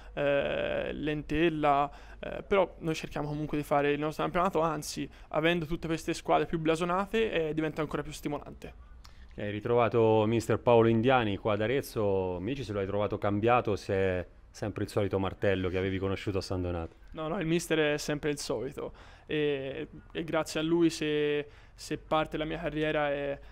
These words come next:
Speaker 1: è arrivata fino a qua ad Arezzo, eh, però sì, il mister è sempre il solito martello. <laughs>
Speaker 2: No, mi dici anche se è stato lui poi a cambiarti da un punto di vista tattico, di impostazione, perché tu nasci come,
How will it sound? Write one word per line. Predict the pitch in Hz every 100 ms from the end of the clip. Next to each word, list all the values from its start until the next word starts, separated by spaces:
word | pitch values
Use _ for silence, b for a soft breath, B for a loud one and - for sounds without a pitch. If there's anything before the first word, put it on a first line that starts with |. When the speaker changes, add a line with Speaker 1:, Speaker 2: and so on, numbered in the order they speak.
| B
Speaker 1:
è | 151
arrivata | 156 156 151
fino | - 151
a |
qua | - 156
ad | 151
Arezzo, | 165 214 - 226 233 B B -
eh, | 151
però | 143 160
sì, | 139 -
il | 143
mister | 156 - 151
è |
sempre | 143 160 147
il | 151
solito | 151 143
martello. | 143 - 147 139 151 - B B 139
<laughs> | -
Speaker 2:
No, | 117 92 101
mi | 123 151
dici | 254 -
anche | 180 127
se | 113
è |
stato | 165 151
lui | 196 131
poi | 135 110
a |
cambiarti | 98 104 110 110 101 -
da | 107
un | 101
punto | 117 110
di | 107
vista | 110 -
tattico, | 104 117 113 110 104
di | 104
impostazione, | 110 101 113 160 104
perché | 101
tu | 107 139
nasci | 113 -
come, | 104 107 107